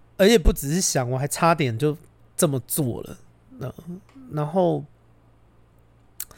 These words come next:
我觉得我经历过这些状况，所以我没有办法对现在身处很糟糕状-，状况的人说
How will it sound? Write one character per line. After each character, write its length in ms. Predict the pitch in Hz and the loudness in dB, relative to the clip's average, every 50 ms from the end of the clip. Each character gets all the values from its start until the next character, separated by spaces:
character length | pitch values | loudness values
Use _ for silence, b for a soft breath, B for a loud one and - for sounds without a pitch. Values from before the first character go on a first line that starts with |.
| B B B B B B B B B B B - | B B B B B B B B B B B 0
我 120 | 220 214 | 0 2
觉 100 | - 302 | 4 6
得 60 | 302 | 6
我 100 | 233 175 156 - - | 6 4 2 0 -2
经 240 | - 202 214 226 | -2 -2 0 0
历 100 | 233 226 | 0 -2
过 260 | 190 - 233 220 190 - - - - | -2 0 2 2 2 0 -4 -16 -6
这 200 | - 202 202 208 | 0 2 2 4
些 120 | 202 196 | 4 2
状 240 | 190 - 220 185 180 | 2 2 0 0 2
况， 160 | 180 202 196 | 2 2 2
所 140 | 185 - 226 | 4 4 4
以 40 | 254 | 4
我 120 | 240 175 | 4 4
没 120 | 139 190 202 | 4 2 0
有 100 | 165 147 | 0 2
办 200 | - 202 190 165 | 2 0 0 2
法 180 | 156 135 123 | 0 0 -2
对 440 | - - - 160 160 147 139 135 143 b b b b b b b b b b | -2 0 2 4 4 4 2 0 -4 b b b b b b b b b b
现 320 | - - - 220 190 165 | -6 -2 2 2 2 4
在 200 | 160 196 170 165 | 4 4 4 4
身 280 | 156 - - 160 156 170 | 2 2 0 0 0 0
处 380 | - - - 143 127 120 120 - _ _ _ _ | -2 -4 -4 -4 -4 -6 -6 -10 _ _ _ _
很 240 | - - - 143 131 | -10 -4 -2 -2 -2
糟 220 | - - 160 160 160 | 0 2 2 2 4
糕 200 | 156 156 156 156 | 4 4 2 4
状-， 300 | - - 180 143 139 - - - | 2 2 0 0 -2 -6 -8 -2
状 200 | - 165 143 143 | -2 0 0 -2
况 260 | - - 165 143 131 | -4 -4 -2 -2 0
的 80 | 123 | -2
人 260 | 117 117 113 113 120 127 | -2 -2 -2 -4 -4 -6
说 520 | - - - - 131 123 123 127 135 | -8 -8 -6 -4 -4 -2 -2 -4 -4